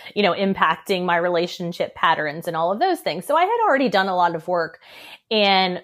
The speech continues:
was peeling back the layers when I started having flashbacks and night terrors and things that were like, "Hey, you can't ignore this anymore. Like, sorry, <laughs> this is all coming back."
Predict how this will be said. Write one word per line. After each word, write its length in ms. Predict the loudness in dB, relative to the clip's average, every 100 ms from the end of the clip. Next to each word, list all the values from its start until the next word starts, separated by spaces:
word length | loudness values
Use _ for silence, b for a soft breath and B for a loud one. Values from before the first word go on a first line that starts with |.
| -4
was 180 | -4 -4
peeling 580 | -10 -2 2 2 2 4
back 260 | 4 2
the 80 | -2
layers 720 | 2 4 4 4 6 4 0
when 400 | -2 0 0 -2
I 380 | -2 -2 -2 -4 _
started 540 | -10 0 4 6 4 2
having 800 | 4 6 6 6 0 0 -4 -10 b b 2
flashbacks 640 | 4 4 4 2 0 -6 -6
and 160 | -2 2
night 240 | 2 2
terrors 560 | 2 2 4 0 -6 -8
and 220 | -6 -4 0
things 400 | 0 0 -2 0
that 280 | 2 2
were 320 | 2 0 2 2
like, 260 | 0 -2
"Hey, 180 | 0 0
you 240 | 0 -2 0
can't 220 | 0 0
ignore 340 | -4 -4 -4
this 180 | -4 -6
anymore. 420 | -6 -6 -8 -8 _ -6
Like, 240 | -6 -4
sorry, 420 | 2 6 6 6
<laughs> 60 | 2
this 140 | 2
is 140 | 4 8
all 160 | 8
coming 320 | 8 2 2
back." 320 | 0 -2 -4